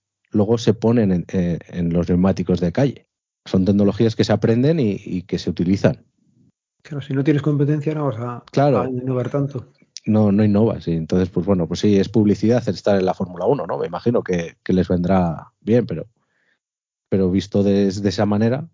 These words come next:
Speaker 1: también es la historia que te cuentan ellos, ¿eh? A ver,
Speaker 2: Ya.
Speaker 1: a ver si es verdad o no es verdad.
Speaker 2: Oye, pues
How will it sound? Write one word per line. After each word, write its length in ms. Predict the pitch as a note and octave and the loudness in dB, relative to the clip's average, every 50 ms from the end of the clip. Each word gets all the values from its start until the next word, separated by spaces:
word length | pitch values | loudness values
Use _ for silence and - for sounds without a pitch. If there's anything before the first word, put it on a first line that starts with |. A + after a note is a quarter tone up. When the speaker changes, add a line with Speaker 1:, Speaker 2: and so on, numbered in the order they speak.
| _ _ _ | _ _ _
Speaker 1:
también 280 | - - G2+ G#2 A#2+ C#3 | -4 -2 0 2 2 2
es 80 | C#3+ | 2
la 60 | B2 A2 | 0 0
historia 280 | G#2 - B2+ A#2+ B2 | 0 0 2 2 2
que 60 | A2+ | 0
te 100 | G#2+ - | 0 -2
cuentan 300 | F#2 G#2+ G#2+ G2 F2+ E2+ | 0 0 0 -2 -2 -2
ellos, 240 | F#2 F#2+ E2+ D2+ D#2 | -2 -2 -2 -2 -4
¿eh? 140 | F2+ F#2+ F#2+ | -4 -2 0
A 80 | F#2 F2 | 0 0
ver, 280 | F2 F#2 F#2 E2 E2 - _ _ _ - | 2 0 0 -2 -4 -10 _ _ _ -18
Speaker 2:
Ya. 200 | A#2+ A#2 A2 G#2+ _ _ _ _ _ _ | -16 -16 -18 -18 _ _ _ _ _ _
Speaker 1:
a 160 | - - F2 | -6 -2 -2
ver 120 | F#2 F#2 | 0 0
si 320 | - - G2 F#2 F2+ F2 F2 | 0 2 2 2 4 2 2
es 160 | E2 D#2 F2 | 0 -2 -2
verdad 340 | F2+ F2 F2 F2+ F#2+ G2+ G#2 | 0 0 2 2 2 2 4
o 80 | G#2 F#2+ | 2 2
no 80 | F#2 F2 | 2 2
es 40 | |
verdad. 300 | F2 E2 D#2+ F2+ G2 - _ _ _ _ _ _ _ _ _ _ _ _ - | 0 0 -2 -2 -2 -4 _ _ _ _ _ _ _ _ _ _ _ _ -2
Speaker 2:
Oye, 140 | D#3+ E3 D3+ | 0 0 0
pues 540 | C#3+ - B2 A#2 A#2 A#2+ A2+ G#2+ - - | 0 -2 -6 -4 -4 -6 -8 -10 -14 -16